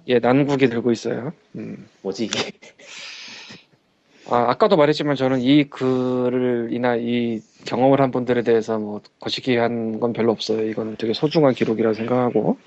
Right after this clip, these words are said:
Speaker 2: 네.
Speaker 1: 그냥 하나하나 집어보는 겁니다. 정말이에요. 음. 그리고, 어... 뭐냐. 구슬과 스톤, 뭐, 이거는 넘어가고, 뭐, 기획을 할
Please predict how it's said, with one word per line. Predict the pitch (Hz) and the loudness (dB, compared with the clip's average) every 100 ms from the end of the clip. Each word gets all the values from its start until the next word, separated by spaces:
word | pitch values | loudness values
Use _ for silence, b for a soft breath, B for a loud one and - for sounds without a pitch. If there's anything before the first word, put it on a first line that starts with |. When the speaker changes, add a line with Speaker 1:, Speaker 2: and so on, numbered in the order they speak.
| B B B | B B B
Speaker 2:
네. | 87 B | -10 B
Speaker 1:
그냥 | - 143 | 0 4
하나하나 | 165 147 123 107 | 6 6 4 0
집어보는 | - 117 113 110 | 0 0 0 -4
겁니다. | 107 107 107 110 185 _ _ - _ _ _ _ _ _ - | -4 -6 -6 -8 -10 _ _ -20 _ _ _ _ _ _ -12
정말이에요. | - 120 127 113 101 - _ - | -4 2 4 4 0 -8 _ -18
음. | 98 - _ B B B B B B B B B B B _ _ _ _ _ - | -18 -20 _ B B B B B B B B B B B _ _ _ _ _ -10
그리고, | 135 131 156 202 196 B B | -2 -2 2 0 0 B B
어... | 123 120 113 110 B B B B - | -8 -8 -10 -14 B B B B -12
뭐냐. | - - - - 190 B B B B _ _ - | -10 -8 -8 -8 -12 B B B B _ _ -12
구슬과 | 113 127 120 123 | -4 0 2 2
스톤, | 120 - - 131 123 | 0 -4 -2 -2 0
뭐, | 127 | 0
이거는 | 131 135 120 | 4 4 4
넘어가고, | 117 135 110 107 135 208 _ _ | 4 2 0 -4 -4 -4 _ _
뭐, | - | -14
기획을 | - 123 117 | -2 0 0
할 | 123 | -2